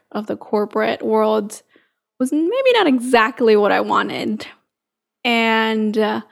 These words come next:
then I started diving into, w-, "Wait, what do I love to do? You know, what is it that I really like doing?"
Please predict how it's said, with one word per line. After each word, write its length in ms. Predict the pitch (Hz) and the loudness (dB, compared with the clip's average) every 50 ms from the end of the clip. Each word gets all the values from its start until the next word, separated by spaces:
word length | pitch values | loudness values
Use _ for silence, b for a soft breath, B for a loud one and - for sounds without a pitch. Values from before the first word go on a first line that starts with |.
| b b b b b b _ _ - | b b b b b b _ _ 2
then 680 | 214 247 247 240 240 233 233 226 226 226 226 226 226 | 4 4 4 4 4 4 2 2 2 2 0 0 -2
I 260 | - - 233 233 226 | -2 0 0 0 0
started 420 | 226 - - 226 220 220 220 214 | 0 0 0 2 2 2 2 2
diving 400 | 208 220 214 214 214 214 220 214 | 2 2 2 2 2 0 0 0
into, 800 | 214 214 208 208 - - - 226 220 214 208 208 208 202 214 - _ _ | 0 0 -2 -2 -4 -4 0 2 2 2 2 2 0 0 -2 -6 _ _
w-, 160 | - - - - - | -10 -10 -10 -12 -4
"Wait, 300 | 233 247 254 240 - - | 2 4 4 4 4 2
what 180 | 220 233 294 - | 2 2 2 4
do 100 | 392 359 | 4 2
I 120 | 302 262 | 2 2
love 400 | 226 208 214 214 202 196 196 - | 2 0 0 0 -2 -2 -4 -8
to 140 | - - - | -10 -8 -8
do? 200 | 190 - - - - - - 320 233 - _ _ _ _ _ _ _ _ _ _ _ _ _ _ _ - | -4 -4 -4 -6 -6 -10 -12 -12 -14 -14 _ _ _ _ _ _ _ _ _ _ _ _ _ _ _ -8
You 60 | 220 | -4
know, 100 | 226 226 | -2 0
what 180 | 247 311 370 427 | 0 2 4 6
is 140 | 440 427 403 | 6 6 4
it 120 | 359 - | 4 2
that 100 | 285 262 | 2 2
I 60 | 240 | 2
really 420 | 226 214 208 208 208 208 208 214 208 | 2 2 2 0 0 0 0 -2 -4
like 360 | 208 - - - - _ _ | -4 -6 -8 -10 -12 _ _
doing?" 480 | - - - - - - - - - | -10 -10 -10 -10 -14 -18 -18 -20 -20